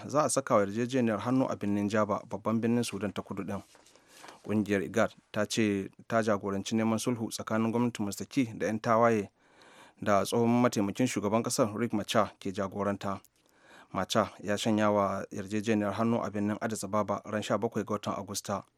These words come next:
Amma shugaban Sudan ta Kudu ya yi watsi da ita, inda ya ce yarjejeniyar ba za ta tabbatar da ɗorewar zaman lafiya ba a ƙasar. Ƙasar Amurka ta yi barazanar ƙaƙabawa shugabannin da ke hamayya su biyu takunkumi idan har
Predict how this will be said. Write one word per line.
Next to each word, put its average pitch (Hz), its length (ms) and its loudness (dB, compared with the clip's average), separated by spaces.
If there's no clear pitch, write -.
Amma 104 220 2
shugaban 107 400 0
Sudan 107 280 0
ta 107 120 -4
Kudu 101 320 -6
ya 107 140 0
yi 110 40 4
watsi 107 320 0
da 95 80 -4
ita, 104 280 -8
inda 107 200 -2
ya 104 60 0
ce - 140 -4
yarjejeniyar 110 580 0
ba 101 100 -4
za 113 160 6
ta - 140 -4
tabbatar 117 300 4
da - 100 -6
ɗorewar 117 300 2
zaman 113 260 2
lafiya 117 400 2
ba 107 120 -4
a - 40 -4
ƙasar. 104 380 -2
Ƙasar 104 240 0
Amurka 101 480 2
ta 107 120 2
yi 107 60 6
barazanar 104 460 0
ƙaƙabawa 107 500 2
shugabannin 101 540 -2
da 104 80 0
ke 104 160 -8
hamayya 101 420 -2
su - 200 -6
biyu 117 200 -2
takunkumi 104 580 -4
idan 107 160 -4
har 156 240 2